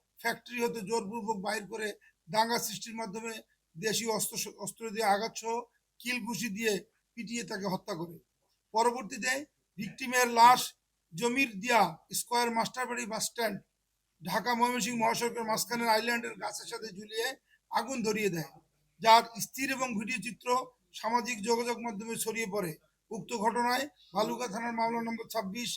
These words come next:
তারিখ উনিশ ডিসেম্বর দুই হাজার পঁচিশ খ্রিস্টাব্দ ধারা একশো সাতচল্লিশ, একশো ঊনপঞ্চাশ, তিনশো দুই,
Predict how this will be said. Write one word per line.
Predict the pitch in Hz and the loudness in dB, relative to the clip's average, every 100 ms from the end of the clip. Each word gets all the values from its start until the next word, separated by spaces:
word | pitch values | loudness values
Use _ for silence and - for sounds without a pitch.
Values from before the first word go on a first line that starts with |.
| - - _ | -10 -20 _
তারিখ | 214 220 220 | -2 -2 -2
উনিশ | 233 233 202 | -6 -6 -4
ডিসেম্বর | 220 233 226 214 | -4 -2 -2 -4
দুই | 214 214 | -2 -2
হাজার | 214 170 | -2 -4
পঁচিশ | 208 196 196 - | -6 -6 -4 -6
খ্রিস্টাব্দ | 170 - 196 175 214 220 _ _ 190 | -8 -8 -8 -4 -6 -6 _ _ -2
ধারা | 208 220 | 2 2
একশো | 196 208 208 | 2 -2 -8
সাতচল্লিশ, | 208 - 233 247 - - _ - | -10 -8 -4 -4 -6 -10 _ -8
একশো | 196 226 | -6 -4
ঊনপঞ্চাশ, | 220 214 233 - 233 - - | -4 -2 -2 0 -2 -4 -8
তিনশো | 226 190 226 208 | -10 -10 -10 -10
দুই, | 233 | -10